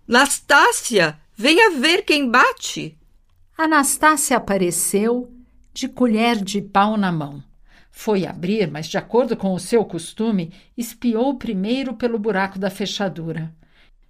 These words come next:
Speaker 2: Espiou e ficou assombrada.
Speaker 1: "Que é, filha de Deus?"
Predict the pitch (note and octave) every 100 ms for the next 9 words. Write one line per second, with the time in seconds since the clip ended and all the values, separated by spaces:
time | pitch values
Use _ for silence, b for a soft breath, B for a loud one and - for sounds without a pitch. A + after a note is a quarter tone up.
0 | _ G#3 G#3 - F#3 F3 F#3+ F#3 E3 E3
1 | - F#3+ - G#3 F#3 F#3 - A#3 G3+ F3
2 | D#3+ D#3+ D#3 D#3 D#3+ D#3+ - _ _ _
3 | _ _ _ - D#4 B3+ A#3 A#3+ A#3 A#3
4 | F#3+ F3+ F3 F#3 G#3+ F#3+ F3+ E3+ E3+ -
5 | -